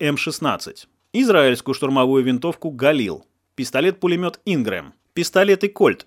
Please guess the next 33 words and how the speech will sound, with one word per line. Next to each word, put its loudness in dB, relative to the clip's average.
М 2
девятнадцать -2
одиннадцать, -2
«Вальтер», 0
«Стар», 0
«ЧЗ», -2
«Беретто». -2
Других -2
образцов 0
пока -2
на -2
складе -4
нет. -8
Изучайте -4
все -6
внимательно. -4
За -10
период -2
службы -6
всего -2
у 2
вас 2
будет -6
два 2
таких -6
занятия. -4
После 0
обеда 0
отстреляем 0
наши 0
упражнения 0
начальных -2
стрельб -4